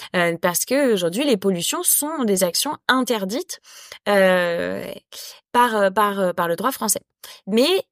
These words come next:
on considère en fait ça uniquement sous le prisme humain, les obligations des êtres humains. Et malheureusement, c'est un système bancal parce qu'en fait, on reconnaît que la, les humains ont des obligations, mais on reconnaît pas que ces obligations sont en, découlent en fait tout simplement du pr-,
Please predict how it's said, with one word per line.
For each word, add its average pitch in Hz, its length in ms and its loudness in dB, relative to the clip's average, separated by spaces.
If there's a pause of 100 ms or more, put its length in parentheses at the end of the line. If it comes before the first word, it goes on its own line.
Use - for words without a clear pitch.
(720)
on 226 80 -2
considère 226 420 2
en 269 60 0
fait 233 180 -4
ça 269 300 2
uniquement 277 400 0
sous - 160 -2
le 226 100 2
prisme 277 480 -2
humain, 214 300 2 (400)
les 247 280 4
obligations 214 440 0
des 214 160 2
êtres 214 340 -2
humains. 185 200 -10 (320)
Et 220 440 2
malheureusement, 208 420 0
c'est 320 140 0
un 240 80 0
système 285 440 0
bancal 226 300 -2 (180)
parce - 160 -2
qu'en 208 120 -4
fait, 262 200 -6 (320)
on 214 120 4
reconnaît 247 340 6
que 254 80 -4
la, 220 180 -2
les 208 200 -2
humains 240 180 -2
ont 233 60 -2
des 208 200 -2
obligations, 202 460 -2
mais 349 60 -2
on 226 100 2
reconnaît 220 340 2
pas 330 200 2
que 233 200 -2 (220)
ces 233 220 4
obligations 233 500 2
sont 240 220 0
en, 208 180 0 (320)
découlent 226 480 0
en 269 80 0
fait 262 120 0
tout - 100 -4
simplement 226 340 -4
du 254 140 -4
pr-, 208 180 -6